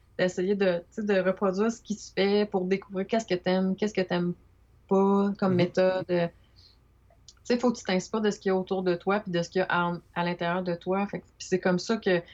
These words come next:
Speaker 1: mais ça, c'est pas magique, ça prend du temps, tu sais. Je... Des fois, il y a des, tu sais, des gens qui vont venir me voir puis, tu sais, qui trippent à dessiner manga, tu sais, puis je suis
Speaker 2: Mhm.
Speaker 1: comme, ben, oui, ta technique est super bonne, tu sais, mais maintenant,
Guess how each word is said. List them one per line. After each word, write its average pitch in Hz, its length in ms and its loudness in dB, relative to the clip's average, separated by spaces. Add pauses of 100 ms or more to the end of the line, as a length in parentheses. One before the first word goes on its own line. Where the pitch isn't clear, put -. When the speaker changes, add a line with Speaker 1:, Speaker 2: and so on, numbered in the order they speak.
Speaker 1:
mais 190 200 0 (440)
ça, - 120 -8
c'est 277 140 -2
pas 226 100 2
magique, 214 480 0
ça 175 140 -4
prend 208 260 -4
du 208 140 -8
temps, 208 320 -4
tu - 60 -16
sais. 214 280 -4
Je... - 160 -10 (360)
Des 196 80 0
fois, 233 120 0
il 247 40 2
y 233 40 2
a 208 40 0
des, 196 200 2
tu - 60 -14
sais, 233 100 0
des 208 140 2
gens 208 180 0
qui 220 80 -2
vont 190 160 0
venir 202 160 -2
me 202 140 0
voir 208 340 0
puis, - 100 -20
tu - 60 -20
sais, 226 80 -6
qui - 120 -18
trippent 233 260 -6
à 202 100 0
dessiner 196 420 -4
manga, 196 640 -2
tu 226 40 -18 (120)
sais, - 40 -6
puis 190 100 -14
je 208 40 -6
suis - 80 -10
Speaker 2:
Mhm. - 20 -20
Speaker 1:
comme, 190 200 -2
ben, 180 240 -6 (460)
oui, 269 140 -2
ta 302 160 0
technique 220 340 -4
est 202 100 -2
super 220 340 -8
bonne, 208 240 -4
tu - 60 -16
sais, 254 100 -2
mais 190 160 0
maintenant, 185 280 -2